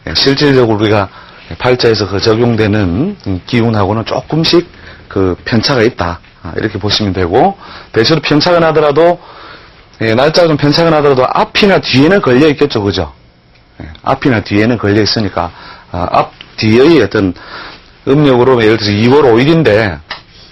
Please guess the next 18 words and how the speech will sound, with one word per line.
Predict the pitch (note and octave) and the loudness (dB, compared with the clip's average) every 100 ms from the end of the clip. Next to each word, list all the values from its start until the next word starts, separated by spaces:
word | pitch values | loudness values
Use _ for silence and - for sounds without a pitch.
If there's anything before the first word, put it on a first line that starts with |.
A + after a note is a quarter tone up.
| - - - - - C3 | -20 -20 -16 -16 -6 -2
음력으로 | C3 A2+ G2+ | 2 2 2
이월 | G#2+ A#2+ | 2 2
오일인데, | A2 A2 A#2+ B2 C3 E3 F#3 - - - - - - - _ - - - - | 4 2 2 2 2 2 -2 -12 -16 -20 -20 -20 -20 -20 _ -18 -18 -14 -6
예, | G#2 G#2 G#2 | -2 0 2
실제로는, | F#3+ F3 F#3+ F3 E3 E3 D#3 D#3 F3 F#3+ - _ _ _ - G2 | 2 2 2 4 4 4 4 4 2 -2 -6 _ _ _ -8 -4
예, | G2 G2 - - - - - - | -2 -2 -6 -20 -20 -20 -20 -4
그 | B2+ C3 | 0 2
앞에, | F#3 - D#3 G2 D#2+ - - - | 0 0 -2 -2 -6 -20 -20 -16
예, | F2+ - - _ - | -14 -14 -20 _ 0
음력 | G3 G3+ D3+ | 2 4 2
정월생과 | - F3+ A3 G3 - F3 E3+ E3 | 2 2 2 2 0 0 0 -2
비슷한 | - - C3 B2+ C3 C#3 - E3+ F3 - | -2 -4 0 2 4 2 2 0 0 0
특성을 | F#3 - F3+ B2+ | -4 0 0 0
가지고 | A#2+ G2 | 0 -2
사는 | F2+ G2+ | -2 -4
사람도 | G2 G2 E2+ | -2 -4 -6
있-, | E2 _ _ G#2+ | -8 _ _ -10
있고요. | - E2+ E2 F#2+ | -8 -8 -6 -6